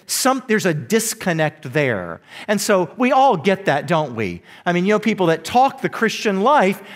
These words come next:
but then they don't live it, and you yourself would say, "Well, that's hypocritical. You're just going through a role, playing a role, but you don't really live it." So we put it into action. Here's the way James wrote it in James one, twenty-two through twenty-five.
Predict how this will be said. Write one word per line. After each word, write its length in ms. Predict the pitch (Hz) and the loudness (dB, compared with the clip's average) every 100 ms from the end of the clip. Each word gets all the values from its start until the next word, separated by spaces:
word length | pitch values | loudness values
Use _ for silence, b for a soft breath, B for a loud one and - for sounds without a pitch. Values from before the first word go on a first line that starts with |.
| B | B
but 140 | 214 | 0
then 140 | 226 226 | 0 2
they 100 | 214 | 2
don't 280 | 208 202 | 2 0
live 280 | 202 294 220 | -2 0 2
it, 220 | 151 165 B B | 0 0 B B
and 160 | 226 | 0
you 60 | 240 | 0
yourself 480 | 233 254 - 285 240 | 0 -2 0 0 0
would 120 | 180 | -2
say, 100 | 202 | 0
"Well, 100 | 254 | 2
that's 200 | 453 - | 0 0
hypocritical. 840 | 277 190 - 185 160 113 82 - b b b | -4 -6 -2 -2 0 -4 -8 -12 b b b
You're 80 | 254 | -4
just 220 | 269 240 - _ 175 | -2 -4 -6 _ 0
going 260 | 240 247 | 2 2
through 220 | 233 220 208 | 0 0 2
a 20 | |
role, 280 | 170 190 190 | 4 2 0
playing 380 | 196 226 233 | 0 2 2
a 80 | 180 | 0
role, 440 | 151 196 175 147 B B B | 2 2 2 0 B B B
but 180 | 190 208 | -2 -2
you 60 | |
don't 260 | 190 196 196 | 0 0 0
really 300 | 170 170 160 | 0 2 2
live 220 | 156 143 | 2 0
it." 100 | 147 | -2
So 100 | 180 | 0
we 140 | 196 180 | 0 0
put 340 | - - 277 | -4 -4 -2
it 100 | 269 | 2
into 220 | 233 214 | 2 2
action. 640 | 180 156 147 - 160 151 143 B B | 2 0 -2 -4 -2 -2 -8 B B
Here's 220 | - 196 | 0 0
the 100 | 185 | 2
way 160 | 165 151 | 2 0
James 640 | 123 160 151 139 139 123 127 _ | 0 -2 0 -4 -6 -8 -14 _
wrote 220 | 147 147 143 | 0 0 0
it 100 | 143 | -2
in 160 | 135 | -4
James 420 | 131 147 151 143 - | -2 -2 -2 -4 -8
one, 480 | 160 185 151 139 165 B B B | 0 2 2 0 -6 B B B
twenty-two 480 | - 175 170 170 175 | -4 -2 -2 -2 -6
through 200 | - 160 | -4 -6
twenty-five. 1000 | - 165 156 156 170 131 107 104 113 | -2 -2 -2 0 2 2 0 -4 -8